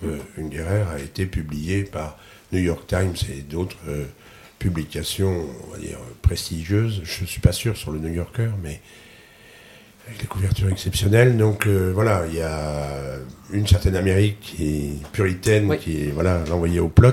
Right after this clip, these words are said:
Speaker 1: et de l'autre côté, la reconnaissance de, euh, son trait, son humour et la causticité, ou ce que tu viens de décrire avec justesse.
Speaker 2: Eh bien, c'est tout pour, euh, aujourd'hui, <laughs> pour ma part.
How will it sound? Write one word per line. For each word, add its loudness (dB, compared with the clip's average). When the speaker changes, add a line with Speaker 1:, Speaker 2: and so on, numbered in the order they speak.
Speaker 1:
et 2
de 0
l'autre 6
côté, 6
la 2
reconnaissance 4
de, 0
euh, -2
son -2
trait, 6
son -2
humour 2
et -6
la -4
causticité, -2
ou -4
ce -10
que -6
tu -8
viens -6
de -6
décrire -6
avec -10
justesse. -12
Speaker 2:
Eh 2
bien, 2
c'est -8
tout 0
pour, -6
euh, -6
aujourd'hui, -8
<laughs> 0
pour 2
ma 6
part. -6